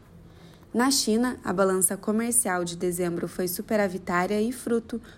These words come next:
do forte crescimento das exportações, que cresceram vinte vírgula nove por cento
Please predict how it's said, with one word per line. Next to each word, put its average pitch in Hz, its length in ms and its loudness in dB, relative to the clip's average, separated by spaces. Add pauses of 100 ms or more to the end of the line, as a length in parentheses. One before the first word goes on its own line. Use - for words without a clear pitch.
(100)
do 233 80 -4
forte 208 380 0
crescimento 220 880 -2
das 185 220 0
exportações, 202 1120 -2
que - 160 -6
cresceram 180 540 -2
vinte 202 400 -4
vírgula 185 400 -2
nove 180 340 0
por 202 240 -4
cento 170 560 -2